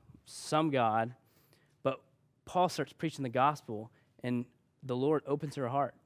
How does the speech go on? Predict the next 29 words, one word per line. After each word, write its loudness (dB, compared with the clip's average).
to -10
hear 0
what -2
he -4
has 0
to -16
say, -6
to -2
receive -2
the -4
gospel, 0
to -4
understand 0
it. -2
And, 0
uh, 0
and -6
she -4
does. 0
She -4
believes 0
and -4
she -6
gets -2
baptized. -6
Um, 2
another 4
time, 2
he, -2